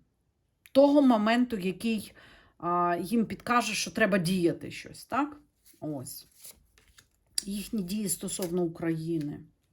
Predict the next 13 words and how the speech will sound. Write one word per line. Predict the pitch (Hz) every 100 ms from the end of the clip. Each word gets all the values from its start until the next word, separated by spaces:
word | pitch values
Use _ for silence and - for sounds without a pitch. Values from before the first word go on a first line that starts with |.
| _ _ _ _ _ _ _
Ну, | 240
я | 233
бачу, | 220 226 -
тут | 214 214
збираються | 180 180 208 208 208 185 175 - 175
оста-, | 170 - - 180 165 -
остатки | 175 - 202 208 - 208
якісь, | 202 202 - 208 -
якісь | 185 - 185 -
трупи, | - 185 170 190
хочуть | - 214 - 190
знову | 165 180 202 180 175
далі, | 165 170 165